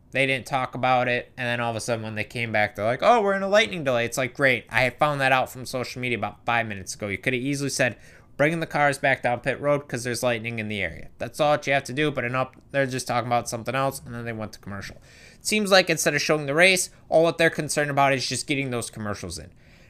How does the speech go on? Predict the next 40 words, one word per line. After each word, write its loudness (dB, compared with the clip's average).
And 2
even, 4
like, 0
with -2
the -10
stage 0
ending, -8
it's -4
like 0
the -8
leader 4
will 2
cross 0
the -12
finish 0
line, 4
and -2
maybe 2
you 0
get 4
one 0
other 2
car. -2
And -4
they're 4
quickly 2
going 4
to 0
commercial -2
as 0
quick -2
as -2
possible. -6
It's -10
like, -8
can 12
we 4
at 6
least 2
wait 2